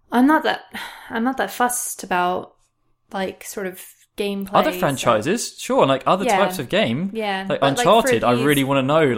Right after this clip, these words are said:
Speaker 1: Well, yeah.
Speaker 2: like, how it's gonna figure out, but
Speaker 1: But for these, for these, it's just a bit like, I really, really, really want, like, the story and the overall experience to speak together for itself.
Speaker 2: I don't, personally don't play an R P G for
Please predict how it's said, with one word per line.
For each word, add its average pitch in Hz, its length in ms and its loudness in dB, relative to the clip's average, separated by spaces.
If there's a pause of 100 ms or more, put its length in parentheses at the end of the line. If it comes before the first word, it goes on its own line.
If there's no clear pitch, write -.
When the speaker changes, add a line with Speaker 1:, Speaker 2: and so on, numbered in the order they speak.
(100)
Speaker 1:
Well, 101 80 -2
yeah. 175 300 -2 (220)
Speaker 2:
like, 127 400 0
how 143 180 4
it's 135 140 -2
gonna 131 140 -4
figure 135 300 -2
out, 110 300 0
but 110 200 2
Speaker 1:
But - 160 0
for 240 160 -4
these, 220 680 -4
for 233 160 -6
these, 233 400 -6
it's - 260 -6
just 214 220 -4
a 196 40 -8
bit 196 220 -6
like, 196 420 -4
I 208 120 -6
really, 202 420 -6
really, 196 300 -4
really 190 260 -4
want, 185 300 -6 (200)
like, 196 360 -4
the 196 180 -6
story 202 460 0
and 190 100 -2
the 185 200 -2
overall 190 360 2
experience 190 920 -6
to 180 440 -4 (560)
speak - 480 -2
together 190 380 -2
for - 180 -8
itself. - 300 2
Speaker 2:
I 139 80 8
don't, 139 100 -2
personally 135 380 2
don't 120 180 0
play 117 140 2
an 110 60 0
R 110 120 2
P 110 160 -4
G 110 300 -4
for 107 500 -4